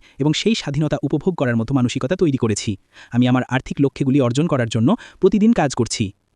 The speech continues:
একুশ, আমার নেটওয়ার্ক আমার সম্পদ। আমি এমন শক্তিশালী ও সহায়ক সম্পর্ক তৈরি করি, যা আমার ব্যক্তিগত এবং প্রফেশনাল জীবনে বৃদ্ধি আনে। সঠিক মানুষ এবং সঠিক সংযোগগুলি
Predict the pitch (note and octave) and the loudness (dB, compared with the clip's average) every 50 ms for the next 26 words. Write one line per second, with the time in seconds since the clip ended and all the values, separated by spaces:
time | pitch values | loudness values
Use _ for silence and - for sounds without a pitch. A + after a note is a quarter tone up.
0 | _ _ - E3 - - - - - - _ _ _ - A#2 A#2 A2+ A2+ B2 D3 | _ _ -2 0 2 0 0 0 -2 -14 _ _ _ -2 0 2 4 4 2 2
1 | E3 F3+ G#3 - - - - A2 A#2 C#3+ - - - D#3 E3+ D#3 C#3 G#2 F2 - | 2 2 0 0 -2 -4 -2 0 0 0 -2 -2 -2 -2 0 0 0 -2 -2 -6
2 | - _ _ _ - - - - D#3 F3 F3+ - E3 F3 G#3 A#3 A#3 - F#3+ E3+ | -14 _ _ _ -20 -16 -6 0 0 0 2 2 2 2 4 4 2 2 -2 -4
3 | - G3 - F3 F3 F3 F3 - - D#3 - F3 F#3 G3+ G#3 - - D3 C#3 C#3 | -4 -4 -2 0 0 0 0 0 -2 -4 -2 -2 -2 -2 -2 -2 -4 -4 -2 -2
4 | C#3+ D3 - D3+ - C#3+ D#3 G3+ G#3+ - A#2 G2 F2+ - - - - _ - - | -2 -2 -2 0 2 2 2 2 2 2 0 -2 -2 -8 -12 -20 -20 _ -6 -2
5 | C3 C3 C3+ C3 A#2+ B2 - - D3 D3+ D#3 - G#3+ - D#3+ D#3+ E3+ E3 - F3+ | 0 2 2 2 0 -2 -2 -2 -2 0 0 0 0 0 0 0 0 0 0 -2
6 | - A#3 - A#3 A3+ A3 F3 C#3+ C3 D3 G3 F3+ G#3 F#3 E3 - E3 C#3+ A2+ G2 | -2 0 0 0 0 0 0 0 2 2 2 0 -2 -2 -2 0 0 0 0 -2
7 | F#2 - _ _ _ _ _ _ - - - A2+ - C3 - A#2+ A2 B2+ F#3+ - | -4 -8 _ _ _ _ _ _ -8 -6 -4 -4 -4 -2 -2 0 2 2 2 0
8 | - _ - - - F3 F3 G#3+ A#3+ B3 - - D3 A#3 - - - D#3 D#3+ E3 | -2 _ -14 -6 -2 0 2 2 2 2 0 0 -2 -2 -2 -2 0 0 2 2
9 | E3+ E3+ C#3 A#2 A2+ | 2 2 2 2 2